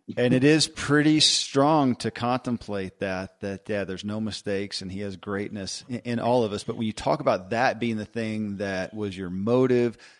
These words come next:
Speaker 2: the thing that helped you when you were knocked down, I gotta take that as a segue to almost to the present.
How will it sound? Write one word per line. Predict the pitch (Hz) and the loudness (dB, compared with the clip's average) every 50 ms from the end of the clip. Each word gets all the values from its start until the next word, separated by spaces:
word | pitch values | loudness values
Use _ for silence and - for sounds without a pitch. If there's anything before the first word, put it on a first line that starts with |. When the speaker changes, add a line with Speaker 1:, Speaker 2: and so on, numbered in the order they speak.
| _ _ | _ _
Speaker 2:
the | - 107 | -6 -6
thing | - - 127 123 120 | -4 -2 0 0 0
that | 117 98 - | 0 -2 -2
helped | - 123 123 131 127 - - | 0 2 2 2 0 -2 -2
you | 117 113 107 101 | -2 -2 0 -2
when | 95 98 107 117 127 135 139 135 127 | -2 -2 -2 0 0 0 0 2 2
you | 120 117 117 113 113 113 | 2 2 2 2 0 0
were | 110 107 107 107 107 104 104 101 - - - _ _ - | 0 0 2 2 2 2 0 -2 -4 -8 -18 _ _ -8
knocked | 95 104 110 110 110 104 101 98 - - - - 101 | -4 -2 0 0 0 0 -2 -4 -8 -14 -20 -10 -6
down, | 110 107 101 92 90 90 - | -6 -4 -4 -4 -6 -6 -6
I | - 117 | -4 -2
gotta | 120 120 110 | -2 -2 -2
take | - - - 117 110 104 - | -4 -4 -4 -4 -4 -4 -4
that | 107 110 107 104 104 87 | -2 -2 0 0 -2 -2
as | 92 98 95 | -4 -6 -8
a | 92 | -8
segue | - - - 110 104 104 95 101 98 95 95 92 - | -6 -4 -2 -2 -2 -2 -2 -4 -4 -4 -4 -6 -8
to | - - 107 104 101 98 98 98 95 95 95 87 65 | -6 -4 -4 -2 -2 -2 -4 -4 -4 -4 -6 -4 -2
almost | 98 117 139 139 127 110 - | -2 2 4 4 2 2 0
to | - 98 | -6 -10
the | 95 | -10
present. | - - 104 101 95 85 73 69 - | -8 -6 -4 -4 -4 -4 -6 -10 -14